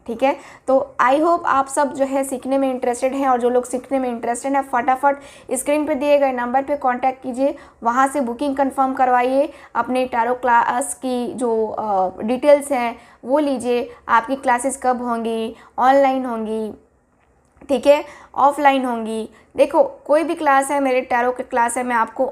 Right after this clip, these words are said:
online ही class करवाऊँगी, एक video के through class आपको दिया जाएगा, ये भी मैं आपको बता ही देती हूँ, ठीक है। तो video के through हमारा class होगा,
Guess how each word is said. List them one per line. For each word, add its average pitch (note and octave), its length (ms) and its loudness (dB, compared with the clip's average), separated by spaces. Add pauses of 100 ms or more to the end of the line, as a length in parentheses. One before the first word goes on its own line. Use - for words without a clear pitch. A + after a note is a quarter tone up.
online A#3 440 -2
ही C#4 140 0
class A#3 280 -2
करवाऊँगी, G#3 580 -6 (260)
एक C#4+ 200 0
video C4+ 340 2
के E4 160 -2
through D4 240 -2
class A#3+ 280 2
आपको A3+ 280 -4
दिया G#3+ 260 -6
जाएगा, G3+ 400 -4 (260)
ये C4+ 160 4
भी C#4 140 0
मैं C4 120 -2
आपको A3 240 -4
बता D4 240 -2
ही C4+ 180 -2
देती G#3 260 -8
हूँ, A3 220 -10
ठीक C4 220 -4
है। E4+ 140 0 (360)
तो D4 80 2
video C#4+ 360 2
के D#4+ 280 -2
through D#4 280 -4
हमारा C4 320 0
class A#3 400 -2
होगा, A3 320 0